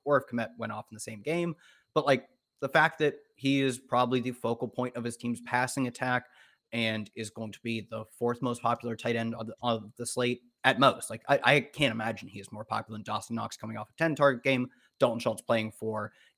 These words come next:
the second best offense of the slate, but a clear tier two, you know, two tiers or a tier of two teams, and no one else is close. And then Darren Waller, obviously the best tight end play almost of any given week,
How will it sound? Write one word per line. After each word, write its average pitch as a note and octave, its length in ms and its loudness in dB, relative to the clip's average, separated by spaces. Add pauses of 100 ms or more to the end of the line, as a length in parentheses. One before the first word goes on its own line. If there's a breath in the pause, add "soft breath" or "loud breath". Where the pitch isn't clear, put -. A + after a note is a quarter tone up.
(120)
the E3 80 4
second C#3 260 6
best G#2+ 180 -2
offense A2 340 0
of G2+ 80 -8
the G#2+ 60 -8
slate, A2 320 -4
but A#2 100 -2 (420)
a - 80 -2
clear A2 460 0
tier G#2 300 0 (320)
two, D#3 260 4 (200)
you B2+ 120 -2
know, G#2 180 -6
two E3+ 160 0
tiers A2+ 400 0
or A2+ 200 -4
a B2 140 0
tier A#2 360 -6
of B2 160 0
two A#2 180 -4
teams, A2+ 480 -8
and G#2+ 240 -4
no A#2+ 120 2
one G#2 120 -2
else G#2 160 -8
is G#2+ 100 -12
close. B2+ 360 -2 (460 soft breath)
And C3+ 160 6
then A2 400 0
Darren A2+ 140 2
Waller, G2+ 260 -6
obviously G2+ 480 -6
the G#2+ 160 -10 (200)
best - 280 -8
tight G#2+ 160 -12
end G2+ 200 -16
play A2 320 -4 (180 soft breath)
almost G3 340 2
of A#2 80 0
any A2 160 -4
given A2 300 -10
week, - 320 0